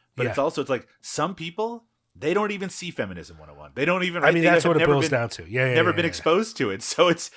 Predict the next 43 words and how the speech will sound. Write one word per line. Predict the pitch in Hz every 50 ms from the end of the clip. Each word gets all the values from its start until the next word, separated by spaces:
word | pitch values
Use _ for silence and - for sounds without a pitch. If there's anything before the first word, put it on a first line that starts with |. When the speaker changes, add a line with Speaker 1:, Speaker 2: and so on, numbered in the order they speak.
| - - -
Speaker 1:
it's | 165 - 170
amazing | 160 156 170 180 190 165 170 151
to |
see | 135 - - 151 160 170
such | 151 - 143 123 120 - - _ - - _ -
negative | 143 175 190 196 185 170
reactions. | 160 160 143 147 143 - 135 131
Again, | 143 139 135 92 - _ - - - _ _ _ - 147 -
we | 160 135 156 165 160
are, | 147 131 127 123 107 _ -
I | 101 127 139
think, | 131 131 127
acknowledged, | 120 120 127 117 127 131 127 123 - -
acknowledged | 120 117 131 139 139 143 139 127 -
and | 120 113
talked | - 127 123 123 123 -
about | 127 107 101 98 101 95 _ _ _ _
some | - 120 117
very | 123 120
valid | 104 110 107 110 107 -
criticisms | 123 110 90 - 117 98 98 95
about | 95 92 92 92 92
this | 87 -
movie, | 104 131 139 120 104 92 90 82 _ _ _ _ _ _ _ -
but | 131 123
there | 135 135
are | 131 131
people | 131 151 131 127 123
whose | 120 123 117 110 - -
criticisms | - 123 110 - 110 92 101 95 -
are | - 110
not | 107 101 90 87 82
valid, | 78 67 62 58 64 64 _ -
that | - 107 98 - -
are, | 101 98 98 98 95 92 95 110
they're, | 131 123 123
they're, | 123 139 131 127 117 - _ _ - 131 123 _ _ - 80 - _ _ _ _ _ _ _
they're | 117 135 127 123
reacting | 117 127 127 135 131 143 143 - 143 123
and | 117 107
acting | 107 120 123 - 117 113
out | 123 120 117 101 -
because | 104 95 - 110 104 104 101 101 95 -